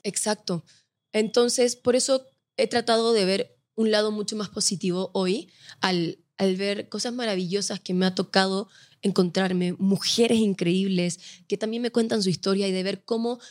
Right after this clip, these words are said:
tu historia y mi historia es nuestra historia y cómo con nuestra historia podemos ayudar a la otra que todavía lo está viviendo, eh, y también a cómo nos podemos empoderar entre nosotras mismas. Entonces, desde que comencé a vivir toda esta etapa,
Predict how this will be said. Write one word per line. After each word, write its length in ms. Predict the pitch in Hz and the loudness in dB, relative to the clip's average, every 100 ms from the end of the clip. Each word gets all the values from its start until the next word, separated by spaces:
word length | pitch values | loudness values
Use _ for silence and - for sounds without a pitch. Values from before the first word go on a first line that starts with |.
| - | -4
tu 80 | - | 0
historia 340 | 214 - 208 208 | 0 0 -2 0
y 60 | |
mi 80 | 190 | -2
historia 560 | 180 - 208 208 214 - _ - | -4 -2 0 0 -2 -6 _ -4
es 140 | 208 | 0
nuestra 540 | 226 214 220 214 - 190 | 2 4 4 2 0 -2
historia 560 | 165 - 202 185 196 - | 0 0 0 2 0 0
y 80 | 185 | -4
cómo 340 | - 233 240 | 0 0 0
con 160 | 220 196 | 0 0
nuestra 220 | 190 190 | -2 -4
historia 340 | - 214 214 | 0 0 2
podemos 360 | 202 262 294 240 | 0 -2 -2 -2
ayudar 320 | 202 196 208 | 0 0 0
a 40 | |
la 140 | 185 175 | 0 0
otra 160 | 220 | 0
que 160 | - 170 | 0 0
todavía 480 | - 170 170 196 349 | 2 2 4 2 0
lo 60 | 233 | 2
está 160 | - | 6
viviendo, 560 | 180 180 185 180 180 175 - - - - | 8 10 8 4 -2 -2 -6 -14 -14 -2
eh, 380 | 220 202 190 180 - _ | 2 2 0 -6 -16 _
y 100 | - | 2
también 240 | 226 247 | 2 2
a 60 | 302 | -2
cómo 200 | - 285 | -2 0
nos 120 | 277 | 2
podemos 280 | 220 226 233 | 4 4 4
empoderar 480 | 233 - 175 180 262 | 2 4 4 4 2
entre 280 | 262 214 190 | 2 2 2
nosotras 340 | 175 196 185 | 2 2 4
mismas. 460 | 196 185 185 180 - - - - - | 4 4 2 0 -2 -14 -20 -20 2
Entonces, 720 | 220 - 240 233 254 240 - _ | 2 2 -2 0 -2 -4 -8 _
desde 280 | 208 190 208 | 2 4 2
que 140 | - 196 | 0 -2
comencé 540 | 190 165 165 - 302 | -2 -2 -2 0 0
a 80 | 330 | 0
vivir 400 | 240 202 208 196 | 0 0 -2 -2
toda 260 | - 208 | 4 4
esta 160 | 220 175 | 4 -2
etapa, 420 | 165 165 190 262 | -2 0 0 0